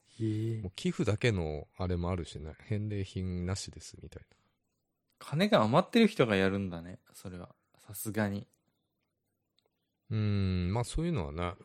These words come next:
Speaker 2: 上見ればキリないよね。俺の知り合いに言ったら、三十万分ぐらいあれしたとか言ってたからさ、「あー、稼いでますね」、みたいな。<laughs> そういう人もいたけどね。
Speaker 1: で、ふるさと納税をやろ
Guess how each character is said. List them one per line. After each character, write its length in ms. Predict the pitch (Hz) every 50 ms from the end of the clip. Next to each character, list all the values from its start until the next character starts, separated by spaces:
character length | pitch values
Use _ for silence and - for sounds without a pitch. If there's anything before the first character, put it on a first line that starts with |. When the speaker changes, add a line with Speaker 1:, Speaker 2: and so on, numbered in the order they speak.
| - -
Speaker 2:
上 280 | 107 101 107 123 139
見 140 | 151 156 160
れ 120 | 147 113 87
ば 160 | 80 78 73 -
キ 140 | - - 104
リ 100 | 110 110
な 160 | 101 95 85
い 80 | 65 64
よ 80 | 65 64
ね。 100 | 64 69 69 71 _ _ _ _ - - - - _ _ _ _ _ _ _ _ _ _ _ _ _ _ _ _ _ _ _ _ _ _ _ _ _ _ _ _ _ _ -
俺 160 | 117 131 143
の 140 | 151 151 139
知 160 | - - 143
り 100 | 143 147
合 40 | 147
い 20 | 143
に 40 |
言 80 | 143 143
っ 20 | 135
た 160 | - 120 104
ら、 220 | 90 87 85 80 78 - _ _ _ _ _ _ _ _ _ _ -
三 320 | - - 120 127 135 139
十 180 | 131 135 139 135
万 240 | 135 135 131 131 127
分 200 | 127 123 123 123
ぐ 120 | 120 120
ら 120 | 101 85
い 120 | 71 65 - - -
あ 60 | 92
れ 80 | 90 87
し 120 | - -
た 120 | - 87
と 120 | - - -
か 80 | -
言 40 | -
っ 20 | - _
て 120 | - -
た 80 | - 73
か 60 | 71
ら 100 | 71 80
さ、 80 | - - _ -
「あ 0 |
ー、 360 | 76 73 - - 80 90 95 -
稼 320 | - - 104 - - 117
い 20 | 117
で 60 | 123
ま 100 | 120 120
す 140 | 117 - 98
ね」、 240 | 101 110 110 104 92
み 140 | 85 82 78
た 80 | -
い 40 | 73
な。 60 | 71 - - _ _ _ _ _ - - - - - - - - - - - _ _ _ -
<laughs> 60 | - - - - - - -
そ 80 | -
う 20 | -
い 40 | 101
う 20 |
人 160 | - - 104
も 80 | 85 80
い 60 | 78
た 100 | - 87
け 100 | 82 73
ど 80 | 73 71
ね。 60 | - _ _ _ _ _ _ _ _ _ _ _ _ -
Speaker 1:
で、 100 | 107 101
ふ 220 | - - - 107
る 140 | 104 131 131
さ 180 | - - 156
と 160 | 151 - 165 160
納 260 | 151 151 151 151 139
税 220 | 127 - 120 113
を 140 | 101 95 92
や 160 | 92 90 95
ろ 280 | 95 98 98 95 92